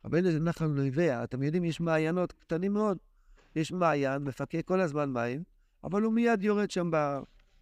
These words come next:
חוזר לתום, אז מה עשינו? או מה המזרקה הזאת? יש מזרקות, זה, זה חוזר, זה אותם מים. צריכים לקחת את המים,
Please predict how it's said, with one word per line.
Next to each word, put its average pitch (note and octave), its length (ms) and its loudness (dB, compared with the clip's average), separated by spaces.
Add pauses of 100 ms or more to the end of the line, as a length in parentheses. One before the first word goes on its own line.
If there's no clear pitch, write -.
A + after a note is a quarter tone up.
חוזר F#3 240 2
לתום, F#3 480 0
אז B2 100 -4
מה D3+ 120 -2
עשינו? C#3+ 400 -4 (240)
או D#3 160 2
מה D3 120 2
המזרקה C#3 500 0
הזאת? A2+ 240 0 (760)
יש - 80 -20
מזרקות, C3 640 0 (180)
זה, D#3 280 0
זה C3+ 100 -6
חוזר, F#3 420 0
זה C3 60 -4
אותם D#3+ 260 0
מים. D3+ 280 0 (460)
צריכים D#3 260 -4
לקחת D3 360 -2
את - 60 -4
המים, C#3 420 0